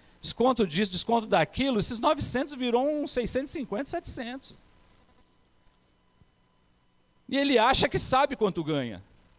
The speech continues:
Você sabe quanto você ganha? Agora pior, você sabe quanto você gasta?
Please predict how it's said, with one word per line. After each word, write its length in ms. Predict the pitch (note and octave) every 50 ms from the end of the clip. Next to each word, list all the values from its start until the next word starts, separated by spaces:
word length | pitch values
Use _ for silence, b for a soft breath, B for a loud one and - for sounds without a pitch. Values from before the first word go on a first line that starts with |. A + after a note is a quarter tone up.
| _
Você 240 | - G3+ G3+ - C4+
sabe 380 | A#3 - - A#3+ A3 G3 C#3+ C3
quanto 340 | - D#3 D#3+ E3 - -
você 340 | C3+ C3+ D3 C#3+ - - A#2+
ganha? 440 | G2+ - - D#3+ F3+ D#3+ C3 G2+ F2+ - _ _ _ _ _ _ _ _ _ _ _ _ _ _ _ _ _ _ _ _ _ _ _ _ _ _ _ _ _ _ _ _ _ _ _ _ _ _ _ _ _
Agora 240 | A2 A#2+ F#3 A3 A#3+
pior, 480 | A#3 - A#3 G#3+ F3+ D#3 D3 B2 A2+ G2+
você 220 | - D#3 - -
sabe 520 | F#3+ - - - - C4 C4+ B3+ F#3 F3+ E3+
quanto 440 | - - - B3 C4 - - E3+
você 300 | E3 D3+ D#3 - - C3
gasta? 760 | A#2 A#2 - B2 - G3+ F3 - - - _ B2+ A2+ B2 D#3